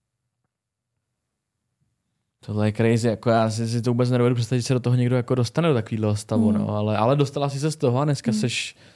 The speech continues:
Speaker 1: seš tady, sedíš tady, vypadáš dobře.
Speaker 2: Děkuju.
Speaker 1: Eh, dokonce máš program, který, kterým se snažíš prostě pomáhat i ostatním, že jo?
Speaker 2: Hmm.
Speaker 1: Protože dneska seš, jak by ses vlastně dneska, eh, označila, jako kdo vlastně seš?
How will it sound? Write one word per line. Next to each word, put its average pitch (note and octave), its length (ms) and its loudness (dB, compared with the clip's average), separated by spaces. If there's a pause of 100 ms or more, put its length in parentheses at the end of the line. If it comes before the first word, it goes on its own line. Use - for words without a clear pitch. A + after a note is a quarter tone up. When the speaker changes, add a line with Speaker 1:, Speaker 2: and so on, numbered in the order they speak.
(160)
Speaker 1:
seš - 180 -6
tady, A#2+ 260 2
sedíš A2 280 -6
tady, A2+ 220 0
vypadáš G#2+ 380 0
dobře. A2 480 -2 (340)
Speaker 2:
Děkuju. A3 260 -6 (140)
Speaker 1:
Eh, G2+ 40 2
dokonce G#2+ 340 0
máš G#2 200 2
program, G#2 520 0
který, G2+ 560 0 (260)
kterým G#2 220 0
se G#2 120 -6
snažíš G2+ 360 -4
prostě - 260 -6
pomáhat G#2+ 400 0
i G#2+ 60 0
ostatním, G#2+ 560 -4
že A2+ 80 2
jo? G#2 100 2
Speaker 2:
Hmm. G#2 100 -4
Speaker 1:
Protože G#2 380 -4
dneska G#2 400 -4
seš, - 360 -4 (180)
jak G#3+ 80 0
by B3 60 2
ses - 120 -6
vlastně C3+ 200 -2
dneska, A2 300 -4
eh, A2 180 -2
označila, G#2 440 -2
jako G2+ 160 -4
kdo A#2+ 180 0
vlastně B2 300 -2
seš? - 460 -10